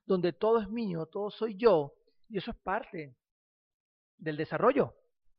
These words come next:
¿sí? Entonces, permitirle que lo vivan, pues, <laughs> nos toca, nos corresponde. No podemos pretender que si un niño no quiere prestar un juguete, yo debo obligarle a que lo preste, y tiene algo muy parecido a lo que acabo de compartir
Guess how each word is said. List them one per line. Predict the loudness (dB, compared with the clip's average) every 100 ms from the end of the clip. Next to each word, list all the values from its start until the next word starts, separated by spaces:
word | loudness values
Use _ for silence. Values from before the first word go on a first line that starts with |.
| _ _
¿sí? | -4 -4 -4 _ -10
Entonces, | 0 2 2 4
permitirle | 6 8 4 -2 -8 -4 -4 -2 0 -2
que | 0
lo | 0 2
vivan, | 0 0 0 -2 -6 -16 _ _ _ _ _ _
pues, | _ -10 -10 -14 -20 _ _ _ _
<laughs> | -8 -6 -8 -10 -2
nos | -2 4
toca, | 6 6 6 4
nos | 4
corresponde. | 2 0 -2 2 2 2 -4 -6 _ _ _ _
No | -8 -2
podemos | 0 0 0
pretender | 0 0 2 4 4
que | 4 2
si | 2 -4
un | -6 -4
niño | -4 -2 -2
no | -2 -4
quiere | -4 -4
prestar | -6 -6
un | -4
juguete, | -2 2 2 4
yo | 0
debo | 2 2
obligarle | 2 2 2 2
a |
que | 0
lo | -2
preste, | 0 0 -2 -8
y |
tiene | -6 -4 -2
algo | -2 -2 -6 -10
muy | -12 -8
parecido | -6 -6 0 0
a |
lo | 2
que | 0
acabo | 0 2 2
de | 2
compartir | -2 -6 -4 -4 -6